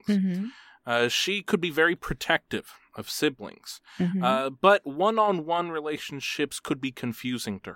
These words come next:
Speaker 2: her.
Speaker 1: Mm-hmm.
Speaker 2: Uh, she is not necessarily a manipulative person, uh, has a personality akin to Missus Santa Claus.
Speaker 1: <laughs>
Speaker 2: Uh, she could have a good relationship with her father.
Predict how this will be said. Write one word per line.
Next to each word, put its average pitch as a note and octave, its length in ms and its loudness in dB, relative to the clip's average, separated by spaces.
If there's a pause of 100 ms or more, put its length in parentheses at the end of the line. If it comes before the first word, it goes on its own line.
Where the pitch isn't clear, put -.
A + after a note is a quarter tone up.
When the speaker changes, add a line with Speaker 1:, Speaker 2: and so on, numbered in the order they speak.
Speaker 2:
her. - 100 -12 (240)
Speaker 1:
Mm-hmm. E3 300 0 (920)
Speaker 2:
Uh, D3+ 160 4
she B3 520 -4
is A3+ 200 -2
not A3+ 260 -4 (240)
necessarily G3+ 520 -2
a F#3 40 2
manipulative F3 800 -4
person, G#2 640 -4
uh, A#2 440 -4
has C3+ 220 -6
a C3+ 40 -12
personality C#3 800 -4
akin C#3+ 400 -8 (360)
to C#3+ 220 4
Missus D#3+ 360 -2
Santa D#3+ 380 -6
Claus. - 580 -10
Speaker 1:
<laughs> A#3 60 6 (880)
Speaker 2:
Uh, C#3 320 4
she F#3+ 500 -2
could F3+ 200 0
have E3 160 0
a E3+ 80 2
good D#3 300 4
relationship E3 880 -2
with G#2+ 140 -6
her A2 160 -2
father. - 480 2